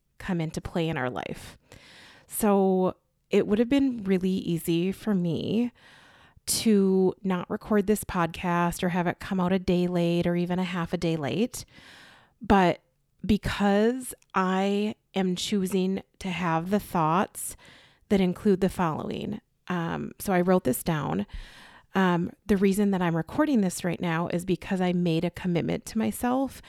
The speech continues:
and it's really important to me that I keep most,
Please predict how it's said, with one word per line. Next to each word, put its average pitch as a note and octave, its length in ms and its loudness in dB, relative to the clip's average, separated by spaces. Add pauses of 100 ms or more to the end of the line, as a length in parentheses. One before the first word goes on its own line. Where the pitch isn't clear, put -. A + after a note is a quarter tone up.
(400)
and G#3+ 120 2
it's F#3+ 120 0
really F3+ 340 2
important F3+ 520 -2
to - 100 -4
me F3 160 0
that E3+ 120 0
I E3 80 -4
keep - 320 -8 (240)
most, F3 520 2